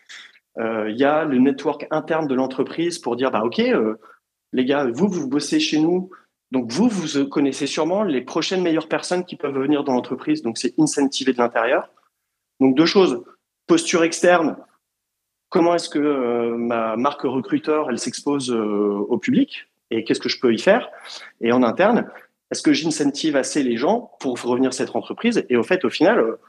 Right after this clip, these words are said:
c'est peut-être un bon baromètre pour savoir s'il fait bon vivre dans ma boîte et, et d'anticiper aussi du turnover,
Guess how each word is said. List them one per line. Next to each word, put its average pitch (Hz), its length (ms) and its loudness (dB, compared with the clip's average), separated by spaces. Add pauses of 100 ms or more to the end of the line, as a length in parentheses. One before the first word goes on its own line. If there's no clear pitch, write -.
(760)
c'est - 220 -2
peut-être 131 240 0
un 117 40 2
bon 131 140 4
baromètre 135 480 2
pour 120 140 -10
savoir 131 260 -2
s'il 131 160 -6
fait 123 140 -4
bon 123 160 0
vivre 151 160 -2
dans 123 100 0
ma 110 100 0
boîte 165 300 0
et, 113 300 -2 (420)
et 117 100 -2
d'anticiper 123 500 0
aussi 147 200 0
du 147 140 -6
turnover, 156 380 4